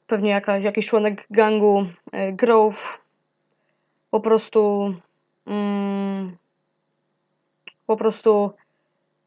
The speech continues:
teraz handluje z przeciwnikami, czy coś w tym stylu.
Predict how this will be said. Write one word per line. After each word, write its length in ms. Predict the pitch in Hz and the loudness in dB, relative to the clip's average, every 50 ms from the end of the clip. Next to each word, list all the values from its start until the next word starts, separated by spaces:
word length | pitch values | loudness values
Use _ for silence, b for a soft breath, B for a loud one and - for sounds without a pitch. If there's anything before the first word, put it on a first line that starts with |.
| _ _ _ _ _ _ _ _ _ _ _ _ - | _ _ _ _ _ _ _ _ _ _ _ _ 0
teraz 260 | 233 226 220 220 - | 4 4 4 4 2
handluje 500 | 226 220 208 196 220 214 208 208 208 202 | -2 -2 4 6 6 8 8 6 4 2
z 400 | 190 190 208 208 202 202 196 196 - _ _ _ _ _ _ _ | -2 -2 -2 0 0 0 -2 -4 -6 _ _ _ _ _ _ _
przeciwnikami, 580 | - - 202 214 208 202 196 196 240 226 220 214 | -14 -12 -8 -6 -4 -4 0 2 4 4 4 2
czy 100 | 214 190 | 0 -6
coś 140 | 196 196 - | -12 -12 -10
w 60 | - | -8
tym 120 | 208 208 | -8 -8
stylu. 320 | - - - 196 185 190 | -8 -6 -6 -6 -6 -6